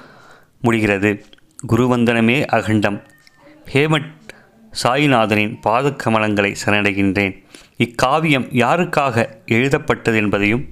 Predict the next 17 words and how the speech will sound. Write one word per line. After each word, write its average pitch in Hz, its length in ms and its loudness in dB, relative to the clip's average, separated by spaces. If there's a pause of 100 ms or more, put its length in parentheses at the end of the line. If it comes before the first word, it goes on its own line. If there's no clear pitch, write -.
(120)
பிரயோஜனம் 139 460 2
என்ன 117 220 2
என்பதையும் 107 520 0 (340)
இவ்விரண்டிற்கும் 131 680 0
உள்ள 113 200 4
சம்பந்தத்தை 120 540 0
பற்றியும் 110 540 -2
அடுத்த 131 340 -2
அத்தியாயத்தில் 110 720 -2 (440)
எவ்வளவு 156 500 0
திறமையுடன் 131 580 0
விளக்க 123 340 0
முடியுமோ 104 560 0
அவ்வளவு 117 580 0
திறமையுடன் 110 440 0
விளக்குகின்றேன். 98 680 -2 (580)
வாசகர்களுக்கும் 113 800 0